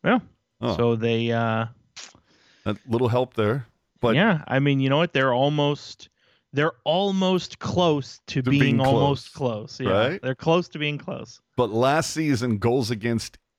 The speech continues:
Speaker 2: through thirty games, eighty-five. So last year, their goal differential was dash seven. Right now, they're a hundred and ten goals <laughs> against. In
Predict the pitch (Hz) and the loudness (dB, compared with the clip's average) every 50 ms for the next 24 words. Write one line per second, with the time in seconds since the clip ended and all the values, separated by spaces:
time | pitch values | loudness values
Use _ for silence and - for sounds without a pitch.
0 | - - - - 120 110 - - 117 117 110 98 104 104 104 98 - - _ - | -20 -14 -6 -4 -4 -4 -2 0 -2 -2 -2 -2 -2 0 0 -2 -2 -6 _ -2
1 | 110 113 117 120 113 107 - - - - 104 104 110 117 127 151 185 190 - - | -2 0 0 -2 -2 -4 -8 -12 -4 -2 0 0 2 0 0 -2 -4 -8 -12 -18
2 | - _ _ _ _ _ _ _ _ _ _ - - 113 104 92 - - 110 113 | -20 _ _ _ _ _ _ _ _ _ _ -4 -2 -2 -2 -2 -4 -2 -2 0
3 | 117 117 110 - - 120 120 107 107 98 90 110 117 110 113 107 - 113 110 113 | 0 0 -2 -2 -2 -2 0 0 -2 0 0 -2 -2 -2 -4 -4 -4 -2 -2 -2
4 | 110 - 110 107 101 101 104 101 90 98 95 85 - - - _ _ _ _ _ | -4 -6 -6 -4 -2 0 0 0 0 -2 -4 -6 -10 -16 -20 _ _ _ _ _
5 | _ _ 90 85 101 101 104 - - - 110 107 107 127 135 131 _ _ _ _ | _ _ -4 -2 0 0 0 -2 -2 -2 -2 0 0 -2 -6 -6 _ _ _ _
6 | _ _ _ _ - 98 113 123 117 - 117 120 123 127 135 147 151 117 - _ | _ _ _ _ -4 -2 -2 -2 -2 -2 -4 -2 0 0 0 -2 -4 -6 -10 _
7 | _ _ _ _ _ _ _ - 101 113 113 110 - - 117 113 98 92 104 139 | _ _ _ _ _ _ _ -4 -2 0 0 0 0 0 -2 -2 0 0 0 0
8 | 139 139 139 127 131 120 113 107 - - 110 104 107 104 107 104 101 90 98 90 | 0 0 0 0 0 0 -2 -2 -2 -2 -2 -2 0 0 0 0 0 -2 -4 -6
9 | 90 110 - - 120 - - - - - - _ _ - 131 - _ - 131 | -6 -6 -4 -4 -8 -8 -8 -14 -16 -18 -20 _ _ -8 -8 -8 _ -8 -8